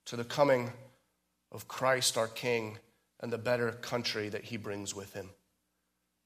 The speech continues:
Father, be with us now and draw us near to Christ. Help us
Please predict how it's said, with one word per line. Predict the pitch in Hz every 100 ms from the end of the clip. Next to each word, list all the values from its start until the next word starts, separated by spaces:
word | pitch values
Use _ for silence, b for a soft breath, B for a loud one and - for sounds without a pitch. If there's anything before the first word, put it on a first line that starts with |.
| _
Father, | - 127
be | 120 151
with | 160
us | 143 135
now | 131 135 135 127
and | 113 107 - b b b
draw | 127 151 165 165
us | 143 -
near | 131 143 135
to | 117
Christ. | - 98 - - -
Help | 156 165 160
us | 131 - -